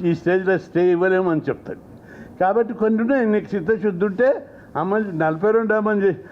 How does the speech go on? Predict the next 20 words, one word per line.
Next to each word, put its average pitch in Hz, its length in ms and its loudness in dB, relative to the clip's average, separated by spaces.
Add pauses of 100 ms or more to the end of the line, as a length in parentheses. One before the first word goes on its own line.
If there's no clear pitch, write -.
(160)
అక్కడ 196 200 2
మామూలుగా 220 520 2
బీసీ 220 260 0
ముఖ్యమంత్రి 214 520 -2
ఉంటే 214 140 0
అమలు 240 340 2
చేసి 262 400 0 (380)
సర్పంచ్లో 214 520 2
చేసేవాడు 214 480 2
ఇప్పటి 175 280 -2
వరకు. 139 340 -2 (800)
మీకు 214 460 2 (800)
అమలు 214 340 0
చేయాలనే 208 480 2 (100)
చిత్తశుద్ధిని 190 680 0 (140)
మార్చుకోమని 220 680 0 (420)
ఈ 175 60 2 (100)
సందర్భంగా 175 640 -2
విజ్ఞప్తి 139 440 -4
చేస్తున్నా. 107 340 -4